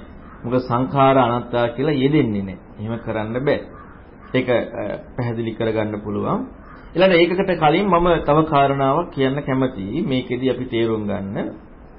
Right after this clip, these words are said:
ඒ තමයි සෝතාපන්න, ditthi සම්පන්න පුජ්‍යලයේ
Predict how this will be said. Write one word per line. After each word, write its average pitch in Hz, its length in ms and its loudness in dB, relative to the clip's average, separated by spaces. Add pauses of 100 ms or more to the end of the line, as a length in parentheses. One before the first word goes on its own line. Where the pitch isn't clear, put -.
(680)
ඒ 170 160 4
තමයි 160 500 -2 (2000)
සෝතාපන්න, 208 920 4 (260)
ditthi 139 320 -2
සම්පන්න 190 640 2
පුජ්‍යලයේ 170 640 4